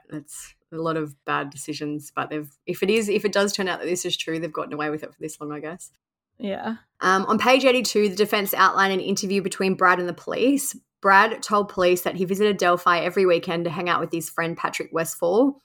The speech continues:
Speaker 1: Brad said that Logan and Abby had only met one time as they went to different schools,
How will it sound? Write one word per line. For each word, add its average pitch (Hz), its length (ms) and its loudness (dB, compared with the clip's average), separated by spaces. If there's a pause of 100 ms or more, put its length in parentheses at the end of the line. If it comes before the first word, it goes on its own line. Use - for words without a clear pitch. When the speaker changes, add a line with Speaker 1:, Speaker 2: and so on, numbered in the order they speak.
Speaker 1:
Brad 202 400 4
said 214 200 -2
that 180 160 0
Logan 202 260 4
and 190 340 -2
Abby 180 400 2
had 180 200 0
only 185 180 2
met 175 220 -2
one 180 240 2
time 185 340 2
as 190 80 -2
they 180 140 -2
went 165 140 -6
to 180 60 -10
different 160 300 -6
schools, 208 560 -2